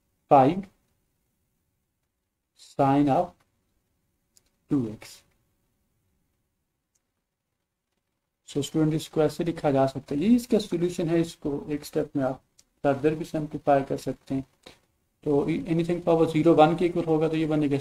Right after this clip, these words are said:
सी वन plus सी टू e raise power two x plus सी थ्री e raise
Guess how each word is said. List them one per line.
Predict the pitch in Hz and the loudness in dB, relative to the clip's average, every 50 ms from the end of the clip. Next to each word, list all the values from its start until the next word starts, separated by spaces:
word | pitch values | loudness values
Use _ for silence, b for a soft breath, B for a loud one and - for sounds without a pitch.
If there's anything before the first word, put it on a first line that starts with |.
| - - | -6 -6
सी | - 135 131 131 | -4 -2 -2 0
वन | 120 127 135 143 160 165 170 - _ _ _ _ _ _ _ _ _ _ _ _ _ _ _ _ _ _ 151 | 0 0 0 0 -2 -4 -8 -14 _ _ _ _ _ _ _ _ _ _ _ _ _ _ _ _ _ _ -2
plus | 156 175 185 185 - | 0 0 0 -2 -6
सी | - - 143 143 147 156 151 151 - | -6 -4 0 0 0 0 -2 -4 -4
टू | 120 113 120 123 - _ _ _ _ _ _ _ _ _ _ _ _ _ _ _ _ 147 | -6 -6 -6 -8 -12 _ _ _ _ _ _ _ _ _ _ _ _ _ _ _ _ -2
e | 143 147 | -2 0
raise | 156 160 160 - - 143 | -2 -2 -6 -4 -2 0
power | 131 123 123 123 123 - | 0 0 0 -4 -6 -6
two | 160 170 180 185 | -6 -6 -4 -4
x | 190 190 - - - - - _ _ _ _ _ _ _ _ _ _ _ _ _ _ _ _ _ _ - | -6 -6 -8 -12 -20 -20 -20 _ _ _ _ _ _ _ _ _ _ _ _ _ _ _ _ _ _ -4
plus | 147 151 151 151 - | -2 -2 -2 -2 -4
सी | - - 160 170 190 190 - | -6 -4 -2 -2 -2 -4 -6
थ्री | - - 131 127 127 139 - - _ _ _ _ _ _ _ _ _ _ _ _ _ _ _ _ _ - | -6 -4 -4 -4 -4 -6 -10 -16 _ _ _ _ _ _ _ _ _ _ _ _ _ _ _ _ _ -2
e | 147 143 | -2 -2
raise | 156 151 - | -2 -4 -2